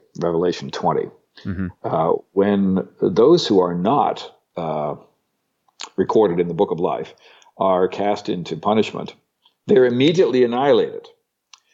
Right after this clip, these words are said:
Speaker 1: Uh, they're immediately disappearing. And that to me makes no moral sense at all. Uh, I, I do think that Jesus talks about a servant who will be beaten with many blows as opposed to a servant who will be beaten with few blows, that some people really are worse than others.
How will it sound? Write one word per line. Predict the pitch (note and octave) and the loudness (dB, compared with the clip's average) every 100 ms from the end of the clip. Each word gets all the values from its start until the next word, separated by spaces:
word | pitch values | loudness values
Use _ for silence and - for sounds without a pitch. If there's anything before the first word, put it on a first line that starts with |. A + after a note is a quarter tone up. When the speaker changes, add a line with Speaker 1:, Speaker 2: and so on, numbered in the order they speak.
| _ | _
Speaker 1:
Uh, | F#2 | -4
they're | F#2+ G#2 | 0 0
immediately | A2 A2 F#2+ G2+ G2 F#2+ | -2 -6 -2 -2 -2 -2
disappearing. | E2 - F#2 - G2+ C2+ - _ _ - _ _ _ _ - | -4 -4 -6 -2 -4 -4 -12 _ _ -20 _ _ _ _ -6
And | G#2+ G#2 G#2 G2+ F#2 - _ _ _ _ _ | 0 0 0 -2 -6 -12 _ _ _ _ _
that | G#2 C#3 E3+ | -2 0 0
to | B2 | -4
me | A#2+ | -2
makes | A#2 G#2 - | -2 -4 -4
no | G#2+ G#2+ | 0 0
moral | G#2 F#2+ F#2 | 2 2 2
sense | - F#2+ E2 | 0 -2 -2
at | F2 | -2
all. | A2 G#2+ - - _ _ E2+ | 0 0 -4 -18 _ _ -12
Uh, | D#2 D2 | -8 -8
I, | - F2+ - F#2+ | -6 -6 -4 -2
I | |
do | F#2 C3+ | 2 2
think | C#3+ E2 - | 2 -4 -6
that | F2+ | -8
Jesus | - F2+ E2+ D#2+ | -6 -6 -6 -6
talks | F2+ E2+ - | -2 -2 -2
about | G2 D#2+ | -2 -2
a | E2 | -4
servant | - F#2+ E2 - | 2 2 0 -4
who | F#2+ | -4
will | D2+ | -4
be | F2+ | -4
beaten | D#2+ G#2 G#2 F2+ E2+ | -2 -2 -2 -2 -4
with | D#2+ | -2
many | F#2+ A2+ | 0 0
blows | F#2 E2 D2+ E2 A2+ - | 0 0 0 2 0 0
as | D#2+ | -2
opposed | D#2+ F#2+ F#2 - | 0 2 2 0
to | - | -4
a | E2+ | -2
servant | - F2+ F#2 F#2 | 0 0 0 -4
who | |
will | F#2 E2 | -2 0
be | F#2 | -2
beaten | D#2+ G#2+ G#2 G#2 | 0 0 0 0
with | G2+ - | 0 0
few | - E3+ | 2 2
blows, | E3+ E2+ C2 G1+ - | 4 2 0 -4 -2
that | F#2 - | -2 0
some | A#2 D3+ | 0 0
people | D#3 D#2+ F#2+ | 0 0 0
really | G2 A#2 G2 | 4 6 6
are | G#2+ E3 - D#2 | 4 4 2 0
worse | E2 D#2+ - | -2 -4 -6
than | D#2 | -10
others. | B1 G#2+ D3 | -4 -4 -4